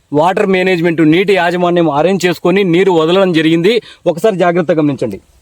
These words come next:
ఇప్పుడు మనం నీరు వదిలాము మొక్కలకు. చూడండి, ముందుగా నేను చెప్పినట్లు ఈ సిస్టమ్ అనేది వాటర్ అనేది ఈ విధంగా పోతుంది కాబట్టి మొక్క ప్రధాన కాండానికి తగలదు. మొక్క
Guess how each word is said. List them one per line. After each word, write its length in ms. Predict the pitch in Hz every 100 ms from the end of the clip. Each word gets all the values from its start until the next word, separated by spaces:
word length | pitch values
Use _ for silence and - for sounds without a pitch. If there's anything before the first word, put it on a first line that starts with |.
| - 135
ఇప్పుడు 160 | 180 185
మనం 140 | 175 170
నీరు 180 | 185 233
వదిలాము 360 | 190 196 196 185 240 160 -
మొక్కలకు. 320 | 156 202 190 190
చూడండి, 240 | 190 127 87 _ - - - - - _ 143
ముందుగా 240 | 196 233 226
నేను 100 | 202
చెప్పినట్లు 400 | 185 202 214 196 156 196 233 - - - - - - 143
ఈ 20 | -
సిస్టమ్ 280 | - 220 196
అనేది 260 | 185 175 170 - _ _ 131
వాటర్ 260 | 135 180 185
అనేది 200 | 180 175 175
ఈ 20 | 170
విధంగా 240 | 175 180 151
పోతుంది 320 | 139 139 101 - - _
కాబట్టి 220 | 170 175 214
మొక్క 160 | 185 220 202
ప్రధాన 240 | 185 208 196
కాండానికి 320 | 190 190 185 156
తగలదు. 260 | 160 120 120
మొక్క 140 | 143